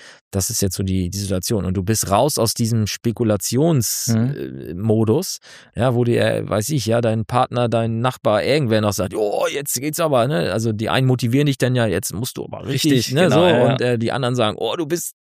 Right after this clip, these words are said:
Speaker 1: eigentlich schon im Gefängnis“, so nach dem Motto, ne? Und du weißt eigentlich selber gar nicht, was ist los. Und von daher, ähm, kann ich auch allen Vermittler- und Maklerkollegen hier nur raten, das Thema Rechtsschutz, äh,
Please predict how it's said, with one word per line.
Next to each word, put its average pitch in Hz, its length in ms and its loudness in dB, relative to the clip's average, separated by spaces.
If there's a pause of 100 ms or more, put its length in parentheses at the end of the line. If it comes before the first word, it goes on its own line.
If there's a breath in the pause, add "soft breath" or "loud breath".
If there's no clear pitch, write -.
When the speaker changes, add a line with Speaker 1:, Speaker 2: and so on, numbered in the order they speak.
(420)
Speaker 1:
eigentlich 165 240 0
schon 160 160 2
im 147 120 2
Gefängnis“, 175 420 2
so 180 100 2
nach 165 120 2
dem 156 160 0
Motto, 151 200 2
ne? 135 100 2 (540 loud breath)
Und - 140 -2
du 120 80 2
weißt 127 200 2
eigentlich 117 160 0
selber 113 200 2
gar 104 140 2
nicht, 104 120 -4
was 98 140 -4
ist 92 100 -4
los. 92 220 -2
Und 90 200 -4
von 98 140 -4
daher, 98 380 4 (160)
ähm, 95 200 -4
kann 98 180 0
ich 98 180 -2
auch 95 160 -2
allen 92 300 0
Vermittler- 95 380 0
und 92 80 2
Maklerkollegen 90 560 0
hier 90 100 0
nur 90 180 0
raten, 90 360 0
das 82 160 -4
Thema 87 220 -2
Rechtsschutz, 87 440 -4
äh, - 260 -4